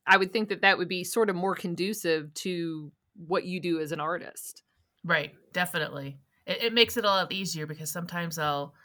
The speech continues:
Speaker 2: pick up a book and I'll, I start paging through and start reading it that I'm gonna actually alter. Occasionally, it's like I'll get an idea of what I wanna create visually,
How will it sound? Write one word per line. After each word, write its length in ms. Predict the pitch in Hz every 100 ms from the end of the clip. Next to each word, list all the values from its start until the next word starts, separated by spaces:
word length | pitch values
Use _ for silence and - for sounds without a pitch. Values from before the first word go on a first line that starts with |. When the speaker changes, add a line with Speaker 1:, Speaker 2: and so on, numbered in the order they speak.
| _
Speaker 2:
pick 220 | 220 214
up 120 | 202 190
a 60 |
book 400 | 165 160 156 156 175
and 120 | 165
I'll, 280 | 156 156 151
I 80 | 165
start 280 | - 180 -
paging 280 | 170 165 151
through 200 | 170 160
and 80 |
start 300 | 151 160 139
reading 360 | 190 262 240 175
it 240 | 147 139 - _ _ _
that 140 | 175 170
I'm 100 | 170
gonna 260 | 160 147 151
actually 320 | 151 - 156
alter. 420 | 143 143 - - _ -
Occasionally, 960 | 175 - 269 285 240 170 156 156 156 160 _ _ _ _ _
it's 140 | -
like 120 | 190 175
I'll 80 | 175
get 180 | 196
an 80 | 196
idea 680 | 185 175 170 165 165 160 156 -
of 60 | -
what 120 | 175
I 20 |
wanna 180 | 165 165
create 300 | 160 175 147
visually, 680 | 165 156 160 151 151 151